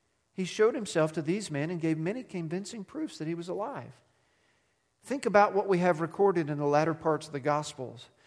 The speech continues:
The things Jesus said, the things Jesus did, the miracles Jesus worked, even then. "And he appeared to them over a period of forty days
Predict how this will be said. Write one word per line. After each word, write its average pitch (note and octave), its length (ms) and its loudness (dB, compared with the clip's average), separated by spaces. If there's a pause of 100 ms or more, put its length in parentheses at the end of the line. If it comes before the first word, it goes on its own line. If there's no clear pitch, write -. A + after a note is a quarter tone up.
(200)
The C#3 80 -6
things D#3+ 360 -4
Jesus C3 360 -6
said, C#3 480 2
the C3+ 80 -4
things C#3+ 340 -8
Jesus B2+ 420 -8
did, F#3+ 360 0
the C3+ 80 -6
miracles C#3 520 -4
Jesus C3 480 -8
worked, F#3 320 -6 (140)
even A3 500 -10 (400)
then. C#3+ 600 -4 (1120)
"And G3+ 160 4
he A3+ 140 8
appeared A#3 480 4
to G#3+ 100 -4
them F#3+ 300 2
over F#3 260 6
a E3+ 80 6
period A3 500 0
of D#3+ 200 -2
forty A3 480 -2
days C#3+ 640 -4